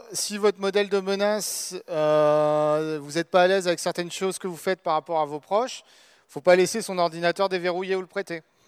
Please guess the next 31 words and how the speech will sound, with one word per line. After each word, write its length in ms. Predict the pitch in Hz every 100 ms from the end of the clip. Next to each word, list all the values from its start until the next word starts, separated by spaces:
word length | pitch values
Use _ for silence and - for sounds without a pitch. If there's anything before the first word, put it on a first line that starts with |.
| _ _ _ - - - - _ _
Si 680 | - - - 214 220 226 226
vous 220 | 202 196
êtes 160 | 208 196
un 80 |
activiste, 580 | 185 185 - 185 233 254
faut 120 | -
réfléchir 440 | 185 170 185 170 220
aussi 320 | 190 - 240
à, 140 | 226
quand 160 | 226 196
vous 100 | 175
vous 80 | 185
baladez 320 | 190 185 185
avec 140 | 190
votre 160 | 175 175
téléphone, 440 | 180 175 165 214
votre 200 | 202 185
ordinateur, 500 | 175 165 165 165 240
qu'est-ce 200 | 220 208
qui 100 | -
peut 140 | 170 185
être 120 | 170
utilisé 480 | 175 - 175 170 233
quand 120 | 214
vous 120 | 170
passez 260 | 175 165 190
la 120 | 190
frontière 320 | - 170 196
américaine, 500 | 185 190 196 196 175
par 140 | 160 147
exemple. 320 | 139 143